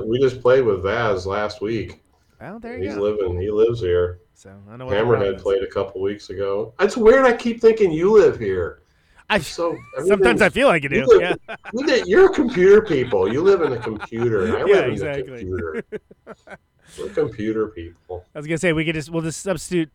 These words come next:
Speaker 2: We'll have, uh, Dale, like, scratch out Sick Bay and put Upright Forms instead, and we'll just redo. <laughs> Like, can we just redo that? <laughs> Redo
Speaker 1: Uh-oh.
Speaker 2: that show. <laughs>
Speaker 1: We never broke up. We just kinda never played
Speaker 2: Well,
Speaker 1: again.
Speaker 2: s-, so
Speaker 1: <laughs>
Speaker 2: that's, so,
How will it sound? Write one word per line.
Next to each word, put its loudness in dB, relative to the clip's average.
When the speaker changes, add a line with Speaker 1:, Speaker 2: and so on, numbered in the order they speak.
Speaker 2:
We'll -8
have, -4
uh, -6
Dale, -6
like, -10
scratch -10
out -10
Sick -16
Bay -10
and -14
put -10
Upright -12
Forms -16
instead, -16
and -20
we'll -18
just -20
redo. -6
<laughs> -14
Like, -4
can -10
we -6
just -12
redo -8
that? -8
<laughs> -20
Redo -8
Speaker 1:
Uh-oh. -10
Speaker 2:
that -18
show. -18
<laughs> -20
Speaker 1:
We 0
never 4
broke 2
up. -4
We -12
just -8
kinda -4
never -4
played -8
Speaker 2:
Well, 4
Speaker 1:
again. -4
Speaker 2:
s-, -16
so -2
Speaker 1:
<laughs> 0
Speaker 2:
that's, 0
so, -4